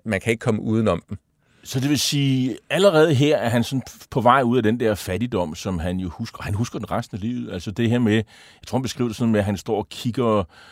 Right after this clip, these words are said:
Speaker 2: han, han står i sit, øh, lasede tøj, og så maser han næsen flad mod ruden og kigger ind på alle dem, der har penge, der står og spiser på en fin restaurant.
Speaker 1: Mens han selv står med, med, med sh-, shoppet, øh, hvad hedder, sjaskede såler, ikke? Mens det regner, og har tyve
Speaker 2: Og, og
Speaker 1: øre på lommen.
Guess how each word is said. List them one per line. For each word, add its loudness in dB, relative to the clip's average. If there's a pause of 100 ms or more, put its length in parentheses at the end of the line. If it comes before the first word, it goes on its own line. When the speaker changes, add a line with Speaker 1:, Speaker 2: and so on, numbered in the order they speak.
(120)
Speaker 2:
han, -4
han -4
står 0
i -4
sit, -6
øh, 0
lasede 0
tøj, 6
og 0
så -2
maser -2
han 0
næsen -2
flad -2
mod 0 (100)
ruden -2
og -4
kigger -4
ind -2
på -4
alle -2
dem, -2
der -4
har -2
penge, -2 (300)
der -8
står -8
og -8
spiser -6
på -6
en -6
fin -6
restaurant. -4
Speaker 1:
Mens 0
han -2
selv -2
står 0
med, 0
med, -2 (220)
med -2
sh-, -6
shoppet, 0
øh, -2
hvad -2
hedder, -4
sjaskede 0
såler, 2
ikke? -2
Mens -2
det -2
regner, 2
og 0 (160)
har -6
tyve 0
Speaker 2:
Og, 0
og -6 (100)
Speaker 1:
øre 4
på -2
lommen. 0